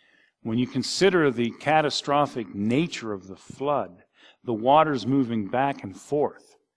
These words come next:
uh, the fact that Noah survived is just a remarkable thing, in my view. Uh, you know, you've seen on some of these YouTube videos, um, very agitated oceans and waves and things, uh,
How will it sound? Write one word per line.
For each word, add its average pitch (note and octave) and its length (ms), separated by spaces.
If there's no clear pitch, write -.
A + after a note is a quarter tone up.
uh, G#2+ 220
the G2+ 100
fact C#3+ 400
that A#2+ 120
Noah A#2+ 300
survived G2 760
is F#2 140
just - 320
a G2+ 80
remarkable F#2 640
thing, A#2 360
in G#2 160
my G2+ 220
view. G2 260
Uh, F#2+ 220
you G#2 100
know, G2+ 60
you've G2 180
seen A#2 240
on G#2 140
some A2+ 180
of G#2+ 60
these G2 220
YouTube A2 440
videos, F#2+ 520
um, G2 500
very A#2 680
agitated A2+ 720
oceans G2+ 720
and F#2 240
waves A2 460
and F#2+ 140
things, G2+ 440
uh, A2 400